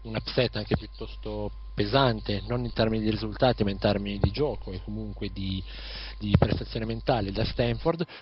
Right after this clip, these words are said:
una sconfitta per ventuno a quattordici che è derivata da tutta una serie di fattori che comunque hanno portato all'upset.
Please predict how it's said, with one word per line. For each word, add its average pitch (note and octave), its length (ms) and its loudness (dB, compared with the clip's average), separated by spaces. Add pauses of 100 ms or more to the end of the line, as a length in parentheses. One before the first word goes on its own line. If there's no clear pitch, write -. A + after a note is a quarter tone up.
una A#2+ 120 -6
sconfitta C#3 460 0
per A2 160 2
ventuno A2+ 280 -2
a B2 60 -4
quattordici C#3 760 0
che C#3 260 6 (840)
è - 80 -4
derivata B2+ 380 6
da A2+ 60 2
tutta C3+ 200 -12
una B2 80 -6
serie C3 240 0
di A2+ 60 -4
fattori A#2+ 480 -2
che A#2+ 120 -6
comunque A2 380 -8
hanno G#2 500 -4
portato A2 320 0
all'upset. A2 600 2